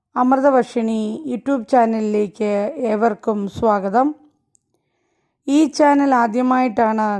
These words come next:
കാണുന്നതെങ്കിൽ സബ്സ്ക്രൈബ് ചെയ്യുക, ലൈക്ക് ചെയ്യുക. കാർത്തിക നക്ഷത്ര ജാതർക്ക്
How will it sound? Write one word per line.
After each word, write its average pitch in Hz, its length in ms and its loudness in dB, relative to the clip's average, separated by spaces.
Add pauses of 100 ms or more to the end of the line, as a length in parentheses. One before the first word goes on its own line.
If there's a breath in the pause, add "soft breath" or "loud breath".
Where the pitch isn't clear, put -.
(120)
കാണുന്നതെങ്കിൽ 214 720 -2 (320)
സബ്സ്ക്രൈബ് 214 640 -4
ചെയ്യുക, 196 480 -2 (1040)
ലൈക്ക് 220 340 0 (120)
ചെയ്യുക. 202 420 0 (4000)
കാർത്തിക 311 540 2 (120)
നക്ഷത്ര 262 360 -4 (100)
ജാതർക്ക് 202 560 0